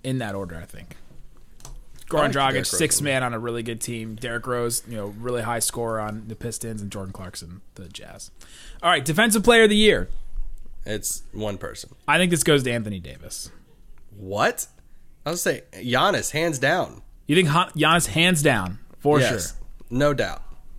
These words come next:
Speaker 2: One hundred percent.
Speaker 1: You don't think that Anthony Davis matters to the Lakers defense more than Giannis matters to the Bucks defense?
Speaker 2: No.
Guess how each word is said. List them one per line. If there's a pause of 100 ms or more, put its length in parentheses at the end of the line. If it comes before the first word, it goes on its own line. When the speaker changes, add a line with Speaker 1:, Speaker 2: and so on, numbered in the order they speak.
(300)
Speaker 2:
One
hundred
percent.
Speaker 1:
You
don't
think
that
Anthony
Davis
matters
to
the
Lakers
defense
more
than
Giannis
matters
to
the (260)
Bucks
defense? (400)
Speaker 2:
No.